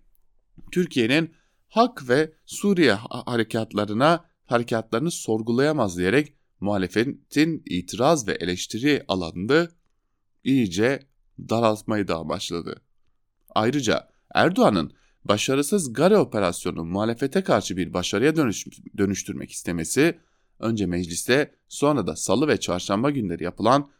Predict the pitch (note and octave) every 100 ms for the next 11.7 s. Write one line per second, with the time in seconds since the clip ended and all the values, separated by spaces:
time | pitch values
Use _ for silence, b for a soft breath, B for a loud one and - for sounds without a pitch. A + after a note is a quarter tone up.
0 | b - C#3+ F#3+ - F2 E2 F2 F2 D#2
1 | - E2+ - _ _ - G2+ A#2 C3 C3+
2 | D3+ D3 A#2 F3 F#3 F#3 A#2+ A2 G#2+ F#2+
3 | F#2 F2+ F2 - F#2 E2+ F2+ - _ _
4 | _ - A#2 F#3 G#3+ E3 G2+ F#2 - D#2+
5 | E2+ F2 G#2+ A#2 B2 D#3 F3 A#2 F#2 F2+
6 | A#2+ B2 G2 - D#2+ D2+ C#2 - _ _
7 | - C3 C3 G2+ C3+ D#3 _ _ - -
8 | A2+ D3+ B2+ G2 B2+ C3+ b b F#2 A#2+
9 | B2 B2+ A2 G2+ A#2+ D3 A2+ F2+ E2 F#2
10 | F2+ - E2+ E2 D#2 - E2+ - F2+ F2
11 | - D#3 D3 G#2 F2+ B2 D3